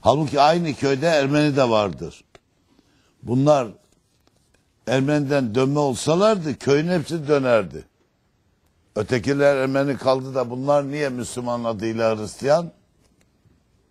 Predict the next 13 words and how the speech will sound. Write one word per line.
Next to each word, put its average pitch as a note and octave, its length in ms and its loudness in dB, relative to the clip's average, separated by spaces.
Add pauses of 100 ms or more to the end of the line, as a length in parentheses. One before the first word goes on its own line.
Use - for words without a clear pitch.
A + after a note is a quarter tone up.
(1120)
Çünkü B2 540 0
Hristiyan A2+ 440 -2
Türk, - 320 -14
Peçenek A2 640 -4
asıllı E2 520 -10
bunlar. B1+ 380 -18 (2000)
Onun B2+ 200 0
için D3 280 -2
bu D3+ 140 0
iddiayı B2+ 760 0 (340)
Nejat A#2+ 580 0
Göğüncü'nün A#2+ 600 -2
makalesi A2+ 1000 -2